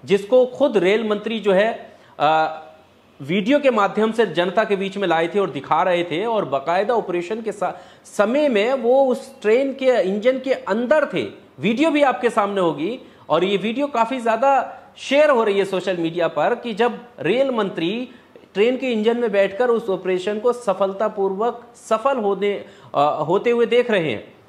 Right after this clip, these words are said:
तो क्या वो सिर्फ दिखावा था? क्या वो जो सुरक्षा कवच है, वो काम नहीं आया? कैसे एक के बाद एक तीन ट्रेनें आपस में टकरा गई और तीन सौ से ज्यादा जिंदगियां चली गई? आखिर ये सवाल कब, अ, जो ये पत्रकार हैं, वो करेंगे?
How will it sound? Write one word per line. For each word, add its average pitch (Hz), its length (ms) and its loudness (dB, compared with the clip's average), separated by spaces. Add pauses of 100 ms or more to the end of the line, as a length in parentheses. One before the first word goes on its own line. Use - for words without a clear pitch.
(260)
तो 226 100 2
क्या 254 580 2 (120)
वो 214 140 2
सिर्फ 277 200 0
दिखावा 196 480 2
था? - 420 -6 (520)
क्या 226 160 4
वो 269 340 4
जो 220 260 -4
सुरक्षा 208 520 0
कवच 240 340 2
है, 160 340 0
वो 240 140 2
काम 226 260 2
नहीं 269 280 2
आया? 151 280 0 (640)
कैसे 262 380 2
एक 262 100 -6
के 262 80 2
बाद 240 240 0
एक 262 200 -2 (120)
तीन 254 220 -2
ट्रेनें 220 280 0
आपस 226 320 0
में 240 140 -6
टकरा 180 320 -2
गई 254 200 -4
और 240 100 -6
तीन 202 200 -6
सौ 214 120 -10
से 214 180 -10
ज्यादा 170 260 -4
जिंदगियां 196 440 -8
चली 202 220 -6
गई? 214 160 -6 (800)
आखिर 254 280 -2
ये 254 360 0 (160)
सवाल 202 320 0 (200)
कब, 247 240 0
अ, 175 300 0
जो 196 260 0
ये 196 120 0
पत्रकार 180 500 0
हैं, 185 80 -2
वो 170 140 -4
करेंगे? 151 400 -4